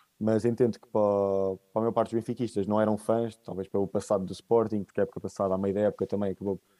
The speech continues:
por desaparecer um bocado, mas acho que é o jogador mais inteligente que temos no plantel, que acaba por decidir melhor os lances.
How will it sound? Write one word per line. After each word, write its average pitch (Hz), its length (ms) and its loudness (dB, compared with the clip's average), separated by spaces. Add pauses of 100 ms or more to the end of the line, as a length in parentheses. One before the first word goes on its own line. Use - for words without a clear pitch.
(160)
por 113 100 0
desaparecer 113 420 0
um 113 60 0
bocado, 120 360 2
mas 104 160 -2
acho 107 140 -2
que - 80 -2
é 107 40 4
o 107 60 2
jogador 107 380 2 (260)
mais 120 220 0
inteligente 113 380 0
que - 60 -20
temos 110 180 -4
no 110 80 -4
plantel, 117 540 0
que - 80 0
acaba 107 200 0
por 101 140 -12
decidir 110 280 2
melhor 107 220 0
os 101 100 -2
lances. 113 440 -4